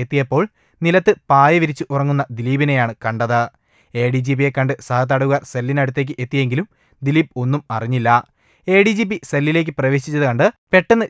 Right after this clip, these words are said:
ചാടി എഴുന്നേൽക്കാൻ ദിലീപ് ശ്രമിച്ചെങ്കിലും ചെവിയിലെ ഫ്ലൂയിഡ് കുറഞ്ഞ് ബാലൻസ് നഷ്ടപ്പെട്ട്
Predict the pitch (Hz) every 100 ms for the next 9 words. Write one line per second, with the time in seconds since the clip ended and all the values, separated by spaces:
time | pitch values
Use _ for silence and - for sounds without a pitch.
0 | - 160 151 175 190 156 156 147 151 -
1 | 117 135 147 - - 120 123 131 120 196
2 | - - 196 202 226 220 - 156 160 180
3 | - 156 156 - 127 131 151 - 175 131
4 | 170 143 120